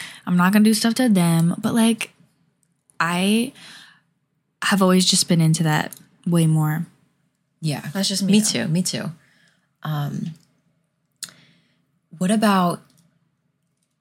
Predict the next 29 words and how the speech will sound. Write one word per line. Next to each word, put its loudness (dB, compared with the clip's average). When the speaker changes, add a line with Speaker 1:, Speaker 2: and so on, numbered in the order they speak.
Speaker 2:
riding -2
them -6
the -2
whole -4
time? -4
They 0
don't 0
do -4
anything. -4
They -4
just -4
Speaker 1:
Fuck 0
no, 2
bitch. -2
Speaker 2:
See, -2
I, -6
I -4
don't 0
Speaker 1:
I 4
Speaker 2:
like 4
Speaker 1:
like 4
Speaker 2:
that 4
Speaker 1:
doing 4
Speaker 2:
either. 4
Speaker 1:
it 0
for 2
a 4
little 4
bit, 2